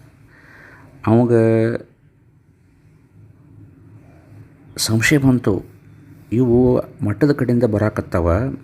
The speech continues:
ಇವು ಏನಾರೇ ಮತ್ತೆ ಸಿದ್ಧಾರೂಢಪ್ಪನ ಮಠದಾಗಿನ ಕಟ್ಟಿಗೆ ಏನಾರ ತುಡುಗು ಮಾಡಿರ್ಬಹುದನ ಇವರು?" ಅಂತ ಮನುಷ್ಯನಾಗ ಬಂತು. ಆದ್ರೂ ಸಹಿತ, "ನಾ ಅಜ್ಜನ ದರ್ಶನಕ್ಕೆ ಹೊಂಟಾಗ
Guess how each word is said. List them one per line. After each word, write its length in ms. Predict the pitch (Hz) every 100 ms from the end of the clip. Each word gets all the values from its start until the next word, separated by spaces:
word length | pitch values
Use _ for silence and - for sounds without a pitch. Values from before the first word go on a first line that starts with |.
| - - - - - - - - - - - 110
ಇವು 120 | 101
ಏನಾರೇ 360 | 98 123 156
ಮತ್ತೆ 300 | 143 131 131
ಸಿದ್ಧಾರೂಢಪ್ಪನ 800 | 113 90 85 101 127 117 - 113
ಮಠದಾಗಿನ 500 | 107 98 98 98 98
ಕಟ್ಟಿಗೆ 340 | 95 - 95 101
ಏನಾರ 200 | 95 92
ತುಡುಗು 340 | 85 92 101
ಮಾಡಿರ್ಬಹುದನ 680 | 90 85 95 90 90 87 90
ಇವರು?" 380 | 90 90 85 87
ಅಂತ 180 | 110 98
ಮನುಷ್ಯನಾಗ 440 | 98 117 110 92 82
ಬಂತು. 500 | 120 135 113 104 -
ಆದ್ರೂ 440 | 92 101 104 127
ಸಹಿತ, 340 | 131 110 110 104 98 - - - - - - - - - - 87
"ನಾ 280 | 92 95 95
ಅಜ್ಜನ 460 | - 92 104 147
ದರ್ಶನಕ್ಕೆ 480 | 120 101 113 107 87
ಹೊಂಟಾಗ 440 | 95 87 90 87